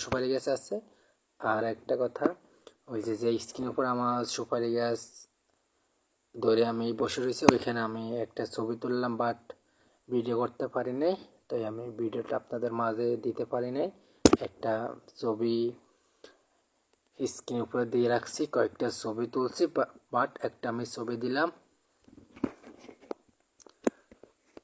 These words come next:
আমি আমার গাছপালা রুখতে, ছাদ বাগান করতে, everything সবগুলো করতে আমার থেকে ভালো লাগে, তাই আমি আপনাদের মাঝে শেয়ার করতেছি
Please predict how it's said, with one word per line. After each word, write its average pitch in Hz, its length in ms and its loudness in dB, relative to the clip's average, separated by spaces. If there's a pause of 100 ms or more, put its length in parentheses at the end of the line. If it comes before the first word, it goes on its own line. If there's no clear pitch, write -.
(580)
আমি 107 260 -6 (300)
আমার 117 280 2 (460)
গাছপালা 117 520 2
রুখতে, 117 380 -2 (920)
ছাদ 117 180 2 (120)
বাগান 117 300 0 (140)
করতে, 120 420 -4 (1000)
everything 120 560 -2 (560)
সবগুলো 123 400 -6 (100)
করতে 123 200 -2 (100)
আমার 123 220 0
থেকে 135 160 -8 (140)
ভালো 127 240 0
লাগে, 139 220 0 (560)
তাই 120 160 4 (120)
আমি 117 140 -2 (100)
আপনাদের 120 320 -2 (100)
মাঝে 117 240 4 (100)
শেয়ার 113 220 -2 (100)
করতেছি 131 520 -4